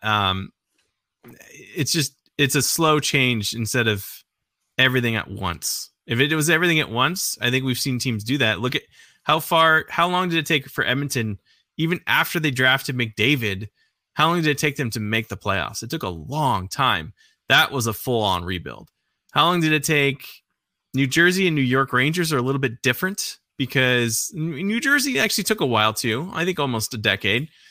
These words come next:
But the Rangers were quicker because they got Panarin signed in the offseason. They weren't expecting that. This is when David Quinn was coaching. Um, they got this gift wrapped to them and placed on their doorstep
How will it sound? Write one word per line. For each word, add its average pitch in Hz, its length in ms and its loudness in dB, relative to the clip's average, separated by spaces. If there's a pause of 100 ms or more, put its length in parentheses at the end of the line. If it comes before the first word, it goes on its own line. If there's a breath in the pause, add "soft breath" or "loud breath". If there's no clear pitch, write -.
(360 soft breath)
But 135 220 4 (460)
the 143 120 2
Rangers 175 480 4
were 143 100 0
quicker 190 360 0
because 135 320 0
they 135 100 2
got 135 260 0
Panarin 123 600 0
signed 113 260 0
in 104 80 -2
the 101 80 0
offseason. 95 640 -2
They 117 120 0
weren't 123 180 0
expecting 117 420 -2
that. 82 100 -4
This 123 120 -4
is 175 140 -2
when 131 160 -4
David 120 280 -2
Quinn 117 240 -4
was 82 120 -8
coaching. 113 540 -6 (480 soft breath)
Um, 104 500 0 (340)
they 127 160 4
got 139 240 2
this 110 180 -2
gift 117 840 0 (240)
wrapped 113 640 0
to 120 80 -6
them 95 400 -2
and 101 180 -4
placed 113 260 0
on 107 60 -6
their 98 100 -6
doorstep 95 520 -4